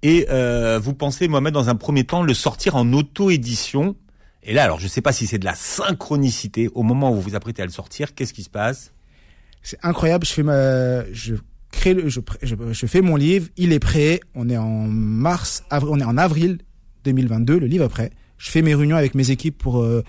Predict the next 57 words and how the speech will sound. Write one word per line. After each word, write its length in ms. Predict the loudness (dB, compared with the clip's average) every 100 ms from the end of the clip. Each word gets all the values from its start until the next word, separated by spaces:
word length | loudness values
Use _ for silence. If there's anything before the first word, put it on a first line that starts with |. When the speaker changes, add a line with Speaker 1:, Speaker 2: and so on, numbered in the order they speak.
| -10
Speaker 2:
sur 160 | -4 0
le 60 |
marketing, 360 | 2 2 0 2
c'est-à-dire 320 | 0 0 0 -2 -4
comment 220 | 0 2
on 20 |
va 100 | 4
le 60 | 4
vendre, 220 | 4 2
est-ce 100 | 0
qu'on 100 | -2
le 40 | -2
fait 160 | 0
sur 160 | 0 0
Amazon, 340 | 2 2 2
à 60 | 2
quel 140 | 0 0
prix. 160 | 2
On, 200 | 2 0 -4 -8
on... 80 | 0
est 60 |
en 40 | 2
train 120 | 2
de 60 | 2
travailler, 340 | 2 4 4
on 80 | 2
se 60 | 2
dit 60 |
qu'on 100 | 0
va 100 | 0
le 60 | 0
lancer 200 | 2 2
le 100 | 2
premier 320 | 2 4 4
mai. 120 | 2 -2 -10 -10 -8 -6
Et 100 | -2
là, 240 | 2 2 2
en 160 | 0 2
avril, 400 | 2 2 -2 -4 -10
je 140 | -2 0
reçois 480 | 2 0 0 0 0
un 80 | 0
mail 380 | 2 4 2 -2
de, 160 | 2 4
euh, 300 | 4 4 4
Robert 320 | 4 4 4
Laffont. 280 | 2 0 -8 -10 -20 -16 -6 -4
Robert 280 | -2 0 2
Laffont, 200 | 4 2
de, 140 | -2 -6
de, 300 | -6 -6 -6 -12 -16 -18 -16
d'une 220 | -8 -2
personne 340 | -2 2 2
de 60 | 2
l'équipe 260 | 2 -2 -2
de, 320 | 0 0 -2
de, 200 | -4